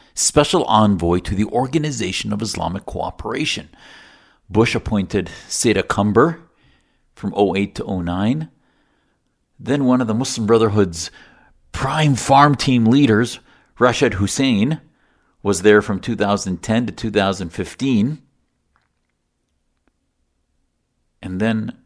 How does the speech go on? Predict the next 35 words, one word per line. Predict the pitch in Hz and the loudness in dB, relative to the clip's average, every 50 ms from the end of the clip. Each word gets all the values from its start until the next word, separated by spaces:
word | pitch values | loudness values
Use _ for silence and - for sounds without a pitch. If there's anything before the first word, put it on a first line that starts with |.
| _ _ _ _ _ _ _ _ _ _ _ _ _ _ _ _ _ | _ _ _ _ _ _ _ _ _ _ _ _ _ _ _ _ _
for | - - 107 98 | -8 -6 -4 -4
one | 95 92 113 165 196 170 131 | 0 2 2 2 2 2 0
year, | 110 95 87 82 95 - - - 160 - _ _ _ _ _ _ _ _ _ - | 0 0 0 0 -2 -2 -2 -4 -8 -10 _ _ _ _ _ _ _ _ _ -6
President | - 113 107 107 120 113 104 101 - | -4 -4 -2 -2 -4 -4 -4 -6 -8
Trump | - - 131 143 147 - - - _ - | -6 -4 -4 -4 -4 -8 -16 -20 _ -12
appointed | 101 - - - 113 110 104 104 - 101 90 | -10 -10 -8 -6 -6 -6 -6 -4 -4 -4 -4
Ryan | 92 87 95 104 113 120 123 120 117 113 104 98 90 | -4 -4 -4 -2 0 0 0 0 0 0 -2 -4 -6
Gliha, | 82 92 92 95 117 135 - 120 95 87 82 87 - - _ _ _ _ _ _ _ _ _ _ _ _ _ _ _ _ _ _ _ _ _ _ _ _ _ _ _ | -4 -4 -2 0 0 -2 -2 -4 -6 -8 -8 -10 -10 -14 _ _ _ _ _ _ _ _ _ _ _ _ _ _ _ _ _ _ _ _ _ _ _ _ _ _ _
and, | - 95 90 92 90 87 87 87 87 87 | -14 -12 -10 -8 -8 -8 -8 -8 -8 -8
uh, | 87 87 85 - | -8 -6 -6 -6
I | - - 85 82 - _ _ _ - | -6 -6 -8 -10 -14 _ _ _ -18
had | 90 85 80 82 | -16 -14 -10 -8
never | 85 80 80 78 76 | -8 -8 -8 -10 -8
heard | 90 113 123 - | -6 -6 -4 -4
of | 85 - | -6 -8
him. | 82 80 82 98 101 - _ _ _ _ _ _ _ _ _ _ _ _ _ _ _ _ _ _ _ - | -8 -10 -8 -10 -10 -14 _ _ _ _ _ _ _ _ _ _ _ _ _ _ _ _ _ _ _ -12
And | 98 95 95 98 | -8 -8 -6 -4
now | 107 110 110 107 107 98 | -4 -2 -2 -2 -2 -2
Biden | 85 104 104 113 117 110 110 107 104 - | 0 2 2 2 0 -2 -4 -6 -6 -8
quickly | - - 156 156 - 113 110 104 | -4 -4 -4 -4 -4 -6 -4 -4
appoints, | 95 - - - 98 90 98 110 - - - | -4 -4 -6 -8 -6 -6 -6 -6 -8 -12 -14
by | - - 220 240 | -4 -2 -2 0
the | 160 160 | 2 2
way, | 160 - | 2 2
there | 120 | 2
were | 107 107 107 | 0 -2 -2
five | - - 131 135 139 135 117 | -2 -4 -6 -4 -4 -4 -2
years | 123 131 127 107 113 | -2 -2 0 2 2
in | 110 | 2
which | 110 107 - - | 2 0 0 -2
there | 127 107 | -2 -2
was | 107 101 98 | -2 -4 -2
nobody | 110 110 101 107 104 104 | -2 -2 -2 -2 -6 -6
there, | - 117 110 104 101 | -8 -8 -8 -8 -8
and | 98 85 - | -8 -10 -12